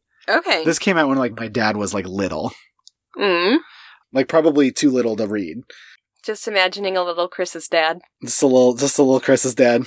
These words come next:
Speaker 2: just with a, with a, with a very large comic, 'cause this had, like,
Speaker 1: Mm-hmm.
Speaker 2: thirty or forty
Speaker 1: Mm-hmm.
Speaker 2: pages or something.
Speaker 1: Uh, you know, the same little mustache.
Speaker 2: <laughs>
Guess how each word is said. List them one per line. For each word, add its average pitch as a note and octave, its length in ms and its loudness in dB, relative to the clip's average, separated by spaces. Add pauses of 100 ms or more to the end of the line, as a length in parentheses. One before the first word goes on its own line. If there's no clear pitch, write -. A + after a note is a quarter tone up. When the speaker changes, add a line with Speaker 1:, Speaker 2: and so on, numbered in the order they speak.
Speaker 2:
just - 180 -2
with C3 140 0
a, B2+ 60 -2 (120)
with C3+ 140 -4
a, B2 180 -2 (160)
with C#3+ 160 6
a A#2 140 2 (320)
very C#3 420 4 (240)
large C3 420 2
comic, G2+ 440 -4
'cause A2 120 -10
this C3 160 2
had, B2+ 140 4
like, G2 120 -4
Speaker 1:
Mm-hmm. E3+ 140 -10
Speaker 2:
thirty B2 280 2
or G2+ 100 -2
forty A2+ 320 -2
Speaker 1:
Mm-hmm. - 80 -10
Speaker 2:
pages G2+ 320 -6
or F#2+ 60 -10
something. F#2+ 340 -12
Speaker 1:
Uh, G3 180 2
you G#3 100 2
know, F3+ 220 4
the G3 100 -4
same F#3+ 300 0
little F#3 160 0
mustache. F3 800 -4
Speaker 2:
<laughs> - 40 -18